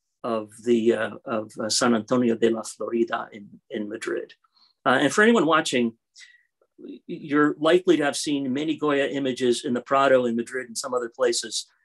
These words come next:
The San Antonio Church is a little bit off the beaten path, but absolutely astounding.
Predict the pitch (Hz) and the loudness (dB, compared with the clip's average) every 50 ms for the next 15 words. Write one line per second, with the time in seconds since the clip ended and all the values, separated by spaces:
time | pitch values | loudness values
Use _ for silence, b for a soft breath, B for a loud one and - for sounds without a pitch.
0 | _ _ _ _ _ - 139 131 - - 214 220 214 196 - 185 185 175 165 160 | _ _ _ _ _ -4 -4 0 0 2 2 2 2 0 2 2 2 2 2 0
1 | 151 151 - - 151 143 139 - - - 131 117 - - - - - - _ _ | -2 -2 -2 -2 -2 -2 -4 -6 -6 -6 -6 -6 -6 -8 -12 -18 -20 -20 _ _
2 | - 131 123 151 202 240 226 202 196 185 170 165 - - 117 143 135 - 120 131 | -4 -2 2 2 2 2 4 2 2 2 0 -2 -4 -6 -4 -4 -4 -6 -6 -6
3 | 131 123 117 120 117 - - _ - 127 117 117 - _ _ - - 160 - - | -4 -2 -2 -4 -4 -8 -14 _ 0 0 0 0 -2 _ _ -6 -4 -4 -4 -4
4 | - 127 120 123 - - - 117 - - - 120 123 120 107 101 92 92 113 - | -4 -4 -4 -4 -4 -4 -4 -4 -2 -2 0 2 2 2 0 0 -4 -6 -10 -14